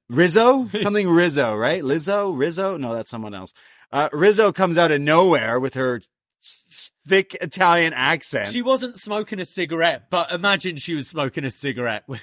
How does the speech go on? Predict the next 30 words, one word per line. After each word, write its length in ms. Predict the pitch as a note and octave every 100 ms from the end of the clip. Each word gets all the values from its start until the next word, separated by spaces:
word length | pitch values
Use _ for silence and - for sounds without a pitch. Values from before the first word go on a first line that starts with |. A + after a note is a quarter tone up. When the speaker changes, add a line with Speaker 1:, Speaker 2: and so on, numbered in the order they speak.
| -
Speaker 2:
like, 460 | G#3 E3+ D3 -
dark 160 | - F3
Speaker 1:
"Hey, 460 | C#4+ C4 A#3 G#3 F#3
Speaker 2:
shadows. 180 | A#2+
Speaker 1:
Chase 300 | C#4 C4+ G#3
making 500 | A3+ C4+ B3+ B3+ A#3+
these 220 | G3 B3 E3
decisions 640 | A#3 F3 D#4 C4+ C4 A3
again, 320 | G#3 G3 F#3
I 140 | E3+ D3+
see, 320 | - E3 D3
huh? 420 | F#3+ D4 D#4+ C#4+
Oh, 600 | D#3+ F3 E3 D3+ C#3+ C3+
oh," 480 | C#3 D#3 D#3 D3 C#3
and 100 | C3
then 140 | D3 C3
pulls 240 | F3 G#3
out 140 | G3 G3
her 140 | E3+
phone. 340 | B2 E3 F3+ - D#3+ -
"Way 180 | F3+ F#3+
to, 320 | F#3+ F3+ F3
way 160 | G3
to 140 | G#3 E3+
Tony 400 | G3+ A#3+ A3+ G3
is 160 | F3+
about 320 | E3+ F3 E3+ A3
this," 300 | G#3 - D3
and 180 | C3+
then 260 | D3 C3+